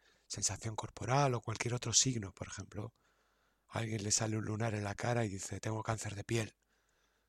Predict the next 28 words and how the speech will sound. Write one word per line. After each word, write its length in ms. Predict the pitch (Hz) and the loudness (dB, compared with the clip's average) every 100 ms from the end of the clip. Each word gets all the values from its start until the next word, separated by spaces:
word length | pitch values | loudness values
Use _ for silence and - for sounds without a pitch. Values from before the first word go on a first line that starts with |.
| _ _ _ _ _ _ | _ _ _ _ _ _
Pueden 200 | - 101 | -4 0
ser 180 | - 104 | 0 0
mil 180 | 107 - | -6 -2
cosas, 380 | 117 113 104 - | 2 2 2 -2
pero 200 | 107 107 | -2 0
el 100 | 104 | -2
hipocondríaco 960 | 104 107 107 98 123 135 120 117 - _ _ _ _ _ _ _ | -4 -4 -4 0 4 4 4 0 -4 _ _ _ _ _ _ _
siempre 320 | - 131 123 101 | -4 -2 0 0
se 140 | 104 | -2
va 80 | 98 | -2
a 40 | |
lo 120 | 95 | -4
peor, 220 | - 95 - | -4 -6 -4
siempre 240 | 110 113 | -4 -4
está 320 | 101 117 113 - _ _ | -2 0 -2 -6 _ _
preocupado, 560 | - 101 - - 110 101 | -6 -4 -2 2 2 2
en 100 | 101 | 0
equilibrio 520 | 110 - 120 147 151 | 0 2 4 6 6
dentro 280 | 120 113 110 | 6 2 0
de 40 | |
su 120 | 107 107 | 0 -2
preocupación. 560 | 107 104 110 - 117 - _ _ _ _ - _ _ _ _ _ _ - - | -4 -2 -4 -4 -6 -10 _ _ _ _ -20 _ _ _ _ _ _ 0 0
¿Por 120 | - | -4
qué 80 | 113 | 0
se 120 | 110 | 2
utiliza 320 | 135 113 - | 2 -2 0
la 100 | 117 | -2
palabra 460 | 107 107 117 - - | -2 -2 -2 -6 -12